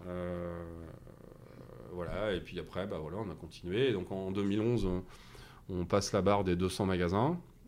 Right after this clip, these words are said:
Et puis aujourd'hui, bah, on a deux cents, euh, de-, un peu plus de deux cent quarante magasins, euh,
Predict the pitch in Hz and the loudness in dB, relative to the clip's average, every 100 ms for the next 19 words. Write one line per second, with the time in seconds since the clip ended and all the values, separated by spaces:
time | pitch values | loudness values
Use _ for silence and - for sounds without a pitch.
0 | - - 95 87 78 - 90 87 82 85 | -14 -6 -2 -2 -2 -4 0 0 0 0
1 | 107 107 87 82 78 80 82 95 95 82 | 2 2 2 2 0 0 2 2 0 -4
2 | - 92 92 95 95 87 80 78 78 80 | -4 -2 0 0 0 -2 -2 -4 -4 -6
3 | 80 82 80 85 - - 95 95 - 87 | -4 -4 -6 -8 -10 -10 -4 -2 -2 -4
4 | 92 92 95 87 87 87 95 113 120 117 | -2 -2 0 0 0 2 2 4 4 2
5 | 92 85 82 82 | 0 0 0 -2